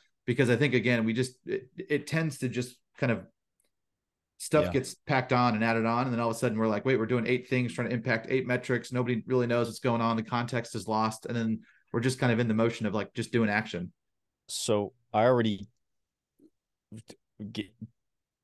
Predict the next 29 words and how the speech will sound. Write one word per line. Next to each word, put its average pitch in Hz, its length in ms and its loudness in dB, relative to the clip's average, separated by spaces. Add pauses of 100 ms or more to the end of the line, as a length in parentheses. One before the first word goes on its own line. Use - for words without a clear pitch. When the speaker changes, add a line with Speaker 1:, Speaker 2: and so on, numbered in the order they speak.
(260)
Speaker 2:
maybe 98 500 -2
turned 101 320 -2
this - 260 -2
on 95 140 -2
its 87 180 -6
ear 90 100 -2
once, 87 320 -4
and 90 80 -6
I'm 87 180 -6
gonna 90 200 -6
do 85 160 -4
it 82 60 -4
again. 82 320 -6 (500)
I 160 180 8
don't 139 400 2
know 107 640 2 (520)
that, 101 240 2
that 107 560 2 (640)
what 123 180 0
you 127 80 -2
just 123 240 -2
described 95 720 2 (1080)
is 101 160 -6
truly 110 380 2
a 92 80 4
problem, 80 600 -2 (220)
right? 90 200 -4 (120)
Hot - 280 -2
take. - 260 -6